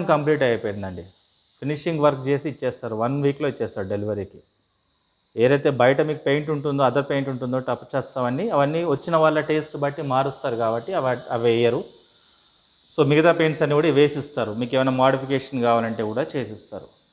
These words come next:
మరొకసారి డీటెయిల్స్ అన్నీ చెప్తున్నాను. అడ్రస్ వచ్చేసి పద్మశాలి టౌన్‌షిప్, రెండు వందల గజాలు ఈస్ట్ ఫేసింగ్ హౌస్.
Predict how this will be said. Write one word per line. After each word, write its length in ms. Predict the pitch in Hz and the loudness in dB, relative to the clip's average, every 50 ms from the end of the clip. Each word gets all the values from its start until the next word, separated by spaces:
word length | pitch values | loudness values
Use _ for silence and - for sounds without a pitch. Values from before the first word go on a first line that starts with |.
| _ _ _ _ _ _ - 117 | _ _ _ _ _ _ -4 2
మరొకసారి 440 | 117 123 135 135 143 135 156 143 135 131 | 4 4 6 4 4 2 2 2 2 2
డీటెయిల్స్ 280 | 127 113 139 139 127 139 | 0 0 0 0 0 0
అన్నీ 120 | 127 131 127 123 | -2 -2 -2 -4
చెప్తున్నాను. 380 | 120 - - 123 123 117 127 147 143 120 | -6 -6 -8 -6 -4 -4 -2 0 0 0
అడ్రస్ 260 | 113 135 131 - - | 2 0 0 -2 -4
వచ్చేసి 260 | 135 - 131 113 135 127 - | -8 -8 -8 -6 -6 -4 -4
పద్మశాలి 440 | 117 110 120 131 123 - 131 123 127 123 139 | -4 -4 -2 -4 -2 -2 -2 -2 -2 0 0
టౌన్‌షిప్, 420 | 123 123 123 - - 160 165 - - - - - - _ - 113 120 | -2 -2 -2 0 0 0 0 -2 -6 -18 -20 -20 -20 _ -8 -4 -2
రెండు 180 | 120 127 135 135 | 0 2 4 4
వందల 200 | 139 131 131 131 127 120 | 4 4 2 2 2 2
గజాలు 340 | 120 117 120 120 117 117 139 151 135 110 113 127 | 0 0 2 2 2 2 2 0 -2 -2 0 0
ఈస్ట్ 200 | 143 139 - - 143 139 | -2 -2 -2 -6 -8 -4
ఫేసింగ్ 380 | - 131 123 - - 123 120 113 107 | -4 -4 -4 -4 -4 -6 -6 -4 -2
హౌస్. 300 | 117 113 120 117 - | 0 0 0 0 -2